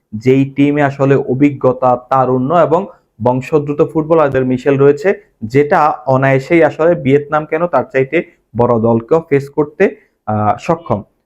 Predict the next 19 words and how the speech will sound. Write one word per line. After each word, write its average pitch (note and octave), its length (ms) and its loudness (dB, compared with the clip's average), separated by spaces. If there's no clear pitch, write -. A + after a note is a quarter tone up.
তবে F#3 140 0
সাম্প্রতিক F3 640 -2
পারফরম্যান্সের D3 640 -2
বিচারে D#3+ 320 0
আসলে C#3+ 240 -2
বাংলাদেশের B2 760 -2
এশিয়ান C3+ 320 -6
কাপের, C3+ 440 -2
আহ, G#2+ 100 -4
বাছাই A#2 280 0
পর্বের D3 300 2
ম্যাচগুলোতে C3 560 -2
ইতিহাস A#2+ 280 -6
কিন্তু D#3 240 -6
খুব E3 200 -2
একটা A#2 180 -4
বেশি A2+ 300 -6
ভালো C3+ 240 -2
না। G2+ 160 -10